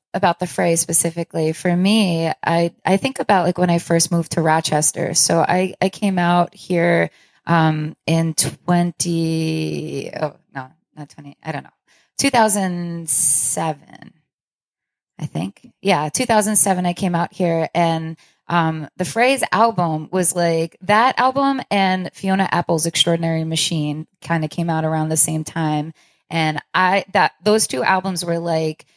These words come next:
that's what carried me through my first year in Rochester, <laughs> like, trying to navigate everywhere I was going and,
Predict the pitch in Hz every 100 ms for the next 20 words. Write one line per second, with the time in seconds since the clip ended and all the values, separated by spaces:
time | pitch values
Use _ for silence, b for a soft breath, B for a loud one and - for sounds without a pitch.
0 | _ _ _ 208 - 214 214 180 180 175
1 | 175 - 175 160 160 - 175 - 170 170
2 | 160 - 170 160 160 - 156 - - 160
3 | 151 170 185 170 240 190 190 185 175 175
4 | 180 175 170 175 170 175 175 170 160 170
5 | 165 208 208 202 190 185 185 170 165 160
6 | 160